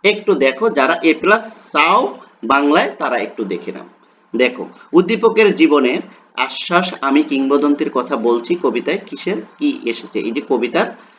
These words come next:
আহ, কথা হয়ে এসেছে। এই প্রশ্ন কিন্তু আরেকটা ইয়েতে পড়েছি, ঠিক আছে, এটা দেখো এখানে আবার দিছে, তার মানে একটু ইম্পর্টেন্ট আছে, দেখে দেও। তারপর দেখো, প্রকৃতার্থে কবিতার কবি জীবনের আশ্বাস খুঁজেছেন কিসে,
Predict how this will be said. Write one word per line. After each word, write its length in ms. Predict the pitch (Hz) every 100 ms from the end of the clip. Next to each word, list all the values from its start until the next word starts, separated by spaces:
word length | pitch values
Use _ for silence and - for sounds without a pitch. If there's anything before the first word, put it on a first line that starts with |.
| _ -
আহ, 260 | 120 120 -
কথা 240 | 156 190
হয়ে 200 | 147 107
এসেছে। 340 | 87 - 98 -
এই 200 | 185 220
প্রশ্ন 300 | 214 202 202
কিন্তু 240 | 185 185 190 185
আরেকটা 360 | 147 180 -
ইয়েতে 300 | 170 123 113 104
পড়েছি, 380 | 101 82 - 95
ঠিক 160 | 160 139
আছে, 240 | 214 - - - -
এটা 200 | 135 180
দেখো 260 | 143 139 156
এখানে 260 | 135 151
আবার 320 | 110 127 104
দিছে, 240 | 90 - - - _
তার 140 | 135
মানে 160 | 156 175
একটু 360 | - 160 - 196
ইম্পর্টেন্ট 520 | 143 143 143 160 156
আছে, 220 | 117 117 170
দেখে 300 | 120 101 92
দেও। 180 | 80 - - - - - _
তারপর 280 | 151 151 196
দেখো, 380 | 156 151 226 - - -
প্রকৃতার্থে 720 | 208 214 202 190 185 165 127
কবিতার 360 | 160 156 160 165
কবি 340 | 160 156 123 107
জীবনের 360 | 131 143 147 143
আশ্বাস 440 | 131 - 175 165 -
খুঁজেছেন 400 | 143 139 165 151
কিসে, 320 | - 143